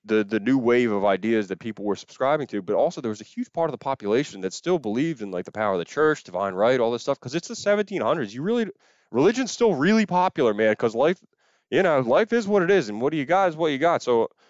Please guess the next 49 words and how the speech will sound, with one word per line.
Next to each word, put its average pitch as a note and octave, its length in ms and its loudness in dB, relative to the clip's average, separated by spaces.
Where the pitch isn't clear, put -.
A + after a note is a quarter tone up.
these D#3 160 -2
new, F#3 400 0
these E3 160 -4
new F#3 80 2
ideas E3+ 340 2
come D#3 140 0
along, A#2 320 2
but G#2+ 100 -8
there's C#3 160 -2
still F#3+ 200 -4
a A#2 40 -8
huge - 300 -12
part B2+ 160 -2
of A2 80 -2
the B2 40 -12
population G2+ 640 -2
that, F2 320 -4
that's - 180 -10
big G2+ 220 -2
into E2+ 160 -6
the E2 80 -18
church D3+ 360 -4
and G#2+ 80 -4
all F#2+ 80 2
this F#2 120 -4
other A#2 200 2
stuff. E2 260 -4
So, D3 260 2
like, C#3 200 4
the C3+ 120 4
idea C#3+ 220 2
of - 100 -4
cutting D3+ 340 0
off C#3+ 240 2
the B2+ 80 0
fucking C3+ 360 -2
king's C#3 260 -4
head, A#2 320 0
and A2+ 120 -2
they C3 80 2
do G3 180 4
it D#3+ 80 0
publicly. C#3+ 480 -2
The G#2+ 160 -2
idea D#3+ 320 2
of C3 80 -4
putting E3 320 2
the D#3 100 -4
king C3 480 -2